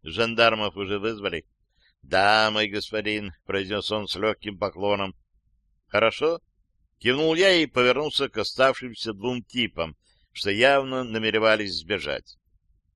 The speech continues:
«А вы куда это собрались, господа? Я разве вас отпускал?» «Извините», — промямлил один из них, — «но мы тут и ни при чём, и совсем не знаем этого парня».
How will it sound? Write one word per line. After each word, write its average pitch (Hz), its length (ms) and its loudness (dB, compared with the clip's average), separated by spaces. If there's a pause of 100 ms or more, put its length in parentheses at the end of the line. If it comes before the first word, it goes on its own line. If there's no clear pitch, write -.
(120)
«А 165 140 6
вы 175 180 8
куда 170 380 6
это 160 220 4
собрались, 151 560 2
господа? 135 580 -2 (260)
Я 123 140 6
разве 123 300 4
вас 120 220 2
отпускал?» 120 720 0 (920)
«Извините», — 117 880 -2 (560)
промямлил 113 580 2
один 110 320 -4
из 95 100 -12
них, — 110 160 -4 (260)
«но 117 380 4
мы 110 260 -2
тут 107 300 -2
и 104 280 -2
ни 104 100 -8
при 98 200 -8
чём, 120 360 2
и 110 80 -6
совсем 101 400 -4
не 104 120 -4
знаем 113 360 -2
этого 117 400 -2
парня». 117 520 0